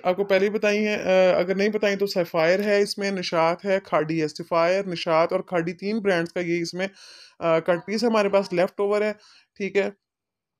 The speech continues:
और टू फिफ्टी रुपीज per meter, यानी कि प्लेन जो ट्राउज़र है वो दो सौ पचास रुपये पर, अ, सॉरी, प्लेन जो कट पीस है वो दो सौ पचास रुपये per meter है। जैकार्ड वाला जो है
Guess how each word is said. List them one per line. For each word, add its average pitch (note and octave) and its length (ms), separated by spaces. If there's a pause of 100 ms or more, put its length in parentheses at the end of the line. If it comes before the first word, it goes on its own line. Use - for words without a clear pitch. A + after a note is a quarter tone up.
(360)
और F3+ 340
टू A#3 140
फिफ्टी A#3+ 260
रुपीज G3+ 480
per G#3 140
meter, D#3+ 420
यानी E3+ 120
कि F#3+ 80
प्लेन G3 480
जो A#3+ 100
ट्राउज़र F#3+ 400
है F#3+ 80
वो G3 120
दो E3+ 140
सौ F#3+ 100
पचास E3+ 320
रुपये G3+ 180
पर, G3+ 140
अ, F3+ 280
सॉरी, F3+ 280
प्लेन F3+ 380
जो G#3+ 100
कट F#3+ 220
पीस F#3 160
है G3 60
वो F#3 80
दो F3 80
सौ F3 120
पचास E3+ 340
रुपये G3+ 160
per F#3+ 200
meter F3+ 220
है। F#3 120 (440)
जैकार्ड F3 460
वाला G3+ 320
जो G3+ 140
है F3+ 340